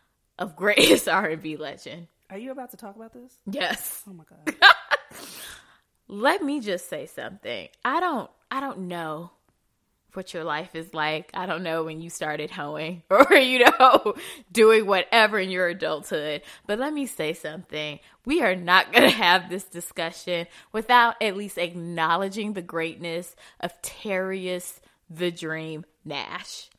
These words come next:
Speaker 2: So what is a king of R and B to you then?
Speaker 1: He's not a king. He's more like a, a knight <laughs> of R and B. I don't truly think, honest to God, if we gonna have this debate,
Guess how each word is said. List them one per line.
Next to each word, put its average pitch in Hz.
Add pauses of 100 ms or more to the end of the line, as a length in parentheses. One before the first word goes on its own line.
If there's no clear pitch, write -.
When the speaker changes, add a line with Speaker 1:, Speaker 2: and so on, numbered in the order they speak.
(880)
Speaker 2:
So 277
what 254
is 269
a 220
king 247
of 220
R 196
and 190
B 190
to -
you 165
then? 214 (200)
Speaker 1:
He's 392
not 294
a 302
king. 349
He's 302
more 226
like 254
a, 262
a 285
knight 240
<laughs> -
of -
R 311
and 277
B. 381 (340)
I 349
don't 508
truly 339
think, 254 (220)
honest 494
to 254
God, 233
if 240
we 294
gonna 262
have 185
this 202
debate, 165